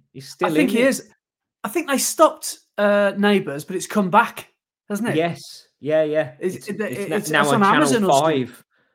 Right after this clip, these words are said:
Speaker 1: No, it's now on
Speaker 2: Yeah,
Speaker 1: Channel
Speaker 2: yeah.
Speaker 1: Five, isn't it?
Speaker 2: Oh, is it
Speaker 1: Yeah.
Speaker 2: Channel Five, is it? Oh, right.
Speaker 1: Yeah.
Speaker 2: Um, last question then. Where was the first Disneyland resort to open outside of the U S A?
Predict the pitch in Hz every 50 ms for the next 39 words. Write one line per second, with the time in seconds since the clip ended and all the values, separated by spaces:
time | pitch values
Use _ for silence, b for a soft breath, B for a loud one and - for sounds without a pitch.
0 | _ _ 131 151 175 170 - 160 190 202 220 226 208 175 147 135 - 202 208 135
1 | 135 156 185 175 135 127 117 101 107 113 120 214 240 247 - 143 143 - 285 269
2 | - 320 302 302 285 208 165 151 139 226 - 208 208 220 214 220 233 226 - 110
3 | 120 135 139 131 107 B B B B B B B B - 220 220 220 208 - -
4 | 202 226 247 208 - - - 214 196 - - 196 175 170 160 160 185 185 - _
5 | _ _ _ _ _ b b b b b b b b - 175 170 208 240 247 262
6 | 269 262 254 269 - - 247 220 - - - - 254 254 254 254 240 - - -
7 | - _ - 247 226 208 214 202 185 175 175 175 180 165 165 156 143 160 143 139
8 | 147 160 156 - - - _ - - 185 175 185 185 156 - - 151 143 151 151
9 | - _ _ _ _ - 175 185 175 170 - - - 190 175 165 156 147 135 131
10 | 131 - _ _ 180 156 - - 160 151 151 147 147 139 139 - 156 143 139 135
11 | 123 131